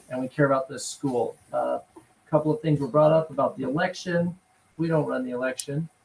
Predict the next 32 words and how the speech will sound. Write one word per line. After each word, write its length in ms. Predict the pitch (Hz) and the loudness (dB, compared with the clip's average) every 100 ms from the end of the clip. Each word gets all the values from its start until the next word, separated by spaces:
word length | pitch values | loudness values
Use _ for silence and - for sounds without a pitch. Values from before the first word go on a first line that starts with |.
| - | -12
the 80 | 135 | -8
county 300 | 135 131 123 | -6 -6 -4
does. 440 | 127 131 - - - _ _ - | -4 -4 -6 -16 -20 _ _ -8
So 160 | 131 | -4
we 220 | 120 139 135 | 0 0 0
don't 200 | 131 - | -2 -4
really 200 | 127 117 | -4 -2
have 280 | 127 - | -2 -2
any 180 | - 127 | -4 -4
way 160 | 117 117 | -4 -6
to 340 | - 120 107 - _ | -8 -8 -8 -12 _
change 360 | - 127 127 123 | -8 -6 -6 -6
anything 500 | 123 - 131 127 120 | -8 -8 -6 -6 -4
or 180 | 110 | -4
question 540 | 107 - 151 - 131 127 | -4 -2 -2 -2 -8 -4
that. 260 | 127 123 - _ _ _ _ - | -2 -4 -6 _ _ _ _ -6
The 160 | 120 | -2
oversight 540 | 139 147 143 156 147 - | 2 2 2 2 2 2
committee 360 | 147 151 156 | 4 6 4
is 160 | 139 107 | 2 -2
doing 300 | 143 139 131 | -2 -2 -2
their 200 | 127 123 | -2 -4
thing. 600 | - 156 160 185 190 - _ _ _ | -2 -2 0 0 -4 -8 _ _ _
Um, 420 | 117 117 113 113 - | -2 0 0 -2 -6
we're 120 | 127 123 | -8 -4
glad 280 | 127 127 | -2 -2
we 100 | 117 | -4
have 260 | 117 139 143 | -2 0 0
them. 340 | 160 180 185 - - | 0 -2 -4 -10 -10
We've 160 | 123 - | -8 -2
got 260 | 127 - | -4 -2
people 240 | 135 135 | -6 -8